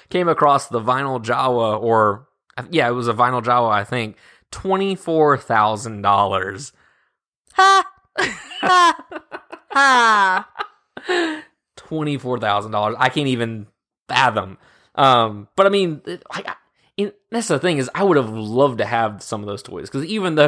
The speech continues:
Speaker 1: like, obviously the, the look of them and everything is not what toys are now or anything like that, I don't know, it's got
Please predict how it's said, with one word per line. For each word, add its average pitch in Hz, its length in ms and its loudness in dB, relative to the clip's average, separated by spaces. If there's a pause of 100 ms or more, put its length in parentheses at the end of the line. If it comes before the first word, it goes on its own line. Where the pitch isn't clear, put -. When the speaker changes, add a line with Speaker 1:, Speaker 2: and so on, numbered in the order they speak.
Speaker 1:
like, 123 320 4 (320)
obviously 131 880 0 (840)
the, 120 420 0 (680)
the 123 220 -4
look 117 580 0
of 110 160 -2
them 117 200 2
and 117 80 -2
everything 113 440 -4
is 104 140 -8
not 110 340 0
what 104 400 -4
toys 117 380 0
are 110 260 4
now 113 420 2
or 110 220 -2
anything 110 280 -6
like 110 240 -4
that, 127 260 0 (380)
I 175 80 -8
don't 254 80 -2
know, 277 140 4
it's - 100 -2
got 226 220 -2